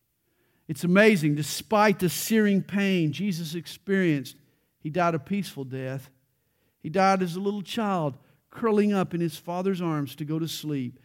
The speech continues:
Peace and composure didn't escape him, even in the throes of death. And then verse forty-seven.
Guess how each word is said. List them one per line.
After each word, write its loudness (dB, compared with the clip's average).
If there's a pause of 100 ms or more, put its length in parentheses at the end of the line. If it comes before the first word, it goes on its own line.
(180)
Peace -4
and -6
composure -6 (300)
didn't -2
escape -6
him, -12
even -8 (260)
in -6
the -8
throes -8
of -14
death. -20 (1500)
And -8
then -2
verse -6
forty-seven. -10